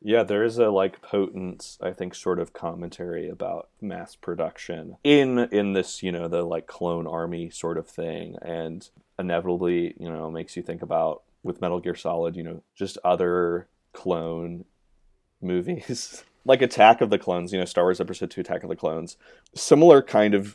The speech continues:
digital experiment. I mean, the first major movie in the U S shot entirely, uh, you know, in H D digital. And I feel like you can kind of read that movie as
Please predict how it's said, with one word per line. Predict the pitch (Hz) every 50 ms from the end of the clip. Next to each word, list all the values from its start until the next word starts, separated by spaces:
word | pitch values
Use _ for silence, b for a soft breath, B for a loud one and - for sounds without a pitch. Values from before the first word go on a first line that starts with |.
| _ _
digital | - 107 98 95 117 107 104 107 104
experiment. | 95 - - - - 87 87 95 101 92 82 - -
I | 85
mean, | 90 90 87
the | 87 87
first | - _ - 92 90 90 90 - - _ -
major | 90 82 82 82 87 90 92 87 85 85 85 85 80 - 87
movie | 87 87 87 90 92 90 87 87 82 - _ _
in | - 87 85
the | 85
U | 82 85 85 87 85 85
S | 85 85 82 - - - - - _ -
shot | - - - - - 85 78 80 85
entirely, | 82 82 - 85 78 78 82 82 80 82 80 78 78 78
uh, | - - 82 82 -
you | 82 85 82
know, | 80 82
in | 80 -
H | - 85 - - -
D | - 87
digital. | 85 - 82 80 - 92 82 - 87 87 82 - _ _ -
And | 90 90 85 82 80 80 82 80 80 82 80 80 80 80 78 78 80 78 - - - - - - _ -
I | 90 90
feel | - - - 104 95
like | 92 90 87 - _ _ _ _ _ _
you | - 95 90
can | - - 95 90 85 85 80
kind | - - 92 85
of | 85 82
read | 90 85 82 90 87 85
that | 85 85 80 - -
movie | 90 87 82 82 82 87 82 82 82 82 - -
as | - 82 85 87 87 - -